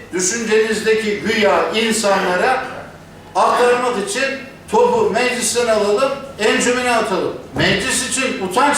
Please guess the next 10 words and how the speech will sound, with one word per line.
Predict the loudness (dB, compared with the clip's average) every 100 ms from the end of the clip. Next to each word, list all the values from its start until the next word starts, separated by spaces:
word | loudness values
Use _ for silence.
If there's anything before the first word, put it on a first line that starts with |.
| 0
vericidir | 0 -2 -6 -8
bu | -10 -12 -16
karar. | -18 -18 -20 -20 -12 -2
Meclis | 0 0 0 -2 0
öyle | 2 4 4
alır, | 4 2 0 -2 2
böyle | 4 6 4
alır. | 2 0 -2 0
Kararı | 2 4 4 2 0
tartışılır. | 2 2 -2 -6 -6 0 2